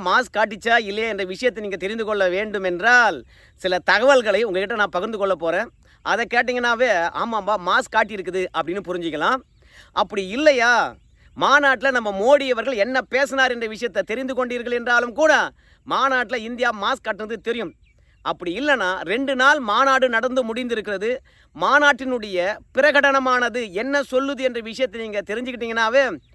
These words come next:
அந்த மாநாட்டுல யாருக்கான மதிப்பு இருந்தது, யார் மாஸ் காட்டியிருக்கிறது அப்படின்னும் புரியும். மூன்றாவதாக, ஏழு ஆண்டுகளுக்கு பிறகு நம்முடைய பிரதமர் அவர்கள் சீனா போயிருக்கின்றார். அமெரிக்கா இதை எப்படி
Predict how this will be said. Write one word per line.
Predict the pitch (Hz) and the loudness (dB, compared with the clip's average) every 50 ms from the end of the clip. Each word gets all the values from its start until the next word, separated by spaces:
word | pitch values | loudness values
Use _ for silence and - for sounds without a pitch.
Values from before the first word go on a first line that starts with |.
| _ _ _ _ _ _ _ _ _ - | _ _ _ _ _ _ _ _ _ -6
அந்த | 143 180 214 233 220 214 190 | -4 -4 -2 0 -2 -2 0
மாநாட்டுல | 190 220 254 285 277 269 247 208 190 190 180 170 170 175 175 165 - - | 0 2 2 4 4 2 0 0 -2 -4 -2 0 0 0 -2 -4 -8 -8
யாருக்கான | 156 185 220 262 294 285 226 - 254 247 233 | -4 0 2 2 2 2 2 0 -2 -2 -2
மதிப்பு | 202 196 220 262 214 208 247 | -2 -4 -4 -4 -6 -10 -8
இருந்தது, | 233 220 196 202 185 208 202 175 - | -8 -8 -6 -6 -6 -6 -6 -6 -4
யார் | 160 190 226 277 294 277 233 | 0 2 4 4 4 2 0
மாஸ் | 208 226 294 285 - - | 0 0 0 0 2 0
காட்டியிருக்கிறது | 247 233 226 220 185 196 196 202 190 180 - - 185 | -2 -2 -2 -6 -10 -10 -8 -6 -6 -6 -6 -4 -6
அப்படின்னும் | 196 165 175 180 185 226 269 220 | -6 -4 -4 -6 -4 -6 -6 -8
புரியும். | - 220 262 285 240 175 - _ _ _ _ _ _ _ _ _ _ _ _ _ _ | -6 -6 -6 -4 -6 -6 -10 _ _ _ _ _ _ _ _ _ _ _ _ _ _
மூன்றாவதாக, | - 147 214 311 330 311 311 285 277 269 254 220 233 226 220 196 175 185 190 214 220 | -8 -4 -2 0 2 4 4 4 4 4 2 0 0 0 0 0 0 0 0 0 0
ஏழு | 190 196 240 285 269 262 | 0 2 2 2 4 4
ஆண்டுகளுக்கு | 254 269 294 285 285 269 269 254 202 240 208 220 175 | 2 2 0 0 0 -2 -2 -4 -4 -8 -12 -12 -8
பிறகு | 233 247 269 269 226 214 190 175 175 180 - - _ _ _ _ _ - | -4 0 0 0 0 -2 -6 -8 -8 -10 -10 -14 _ _ _ _ _ -12
நம்முடைய | 139 160 208 247 254 262 233 233 226 | -8 -6 -6 -4 -4 -6 -4 -6 -8
பிரதமர் | 170 180 180 - 294 277 277 | -6 -4 -2 -2 0 0 0
அவர்கள் | 269 240 240 240 202 220 240 254 277 | -2 -2 -4 -4 -4 -4 -4 -4 -6
சீனா | 277 233 - 254 277 294 285 277 269 - - | -8 -10 -10 -8 -4 -2 0 2 2 0 0
போயிருக்கின்றார். | 240 247 240 220 202 - 214 190 175 185 196 220 220 - | -2 -4 -4 -6 -8 -10 -10 -6 -2 -2 -2 -2 -4 -4
அமெரிக்கா | - 165 185 262 294 294 285 226 - 254 | -4 -4 -2 0 0 -2 -2 -2 -4 -4
இதை | 226 214 214 190 | -4 -4 -6 -6
எப்படி | 196 214 - 254 262 | -6 -6 -6 -8 -10